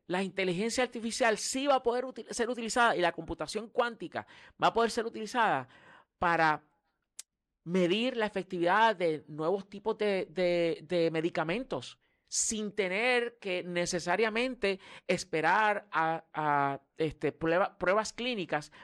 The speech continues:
para determinar su efectividad o s-, o que no son efectivos. Porque por medio de la computación cuántica y la inteligencia artificial vamos a poder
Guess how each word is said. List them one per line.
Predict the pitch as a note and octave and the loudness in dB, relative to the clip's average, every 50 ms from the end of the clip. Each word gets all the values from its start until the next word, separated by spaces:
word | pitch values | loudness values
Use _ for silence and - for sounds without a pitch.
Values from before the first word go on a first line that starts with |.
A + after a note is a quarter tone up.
| - _ | -6 _
para | - E3+ D#3+ | 0 2 2
determinar | D#3 D#3 D#3 D#3 D3+ D3+ D3 D3+ E3 F#3 G#3 A#3+ - - - _ | 2 2 0 -2 -4 -4 -2 0 0 0 0 0 -4 -12 -20 _
su | - - - | -12 -8 -8
efectividad | E3+ - E3+ D#3 - D#3+ D3+ D#3 E3 F#3 A3+ - - - | -4 -4 -4 -4 -2 -2 0 2 2 2 2 0 0 -2
o | - D3+ | -4 -4
s-, | - - - - - _ | -4 -6 -12 -16 -18 _
o | - C#3 | -8 -6
que | - C3+ C3+ | -6 -4 -6
no | D3 D3 | -6 -4
son | - F3+ F3 | -2 -2 -2
efectivos. | E3+ - D#3+ D3 - - A3 F#3+ G#2+ - - - _ _ _ _ _ _ _ _ - _ | -2 -4 -4 -6 -6 -6 -4 -4 -4 -4 -6 -14 _ _ _ _ _ _ _ _ -18 _
Porque | - E3+ D#3+ D#3 - D#3 C3+ B2 - _ _ _ | -2 -2 -2 0 -2 -4 -6 -6 -8 _ _ _
por | - C3+ C3 B2 | -6 -6 -6 -4
medio | A#2+ C3 D3 F3 G#3 A#3+ | -4 -2 0 2 2 2
de | A3 A#3 A3 D#3+ - - | 2 0 0 -2 -4 -6
la | - E3 E3 D#3+ D3+ - | -4 -2 0 0 0 -2
computación | - D#3+ D3 - D3+ D3+ D3 B2+ - F3+ F3 - | -4 -8 -8 -8 -10 -10 -8 -8 -8 -10 -10 -6
cuántica | - - F#3 F#3+ F#3+ F#3 - F#3 D3+ F3 F3 E3 - - | -2 -2 -2 -2 -2 -6 -12 -6 -2 0 0 0 -2 -4
y | - C#3+ C#3 | -6 -4 -2
la | C3+ C3 | -2 -4
inteligencia | B2+ A#2+ C3+ B2+ B2 A#2+ B2 E3 E3 | -4 -4 -6 -6 -6 -6 -4 -4 -4
artificial | D#3+ F#3 E3+ E3+ E3+ E3 G3 F3 | -4 -6 -8 -10 -6 -4 -4 -2
vamos | - C#3+ C3+ C#3 D#3 | -2 -4 -6 -6 -8
a | D#3 | -4
poder | - F3+ E3+ F3 E3+ | -2 -2 -2 -2 -4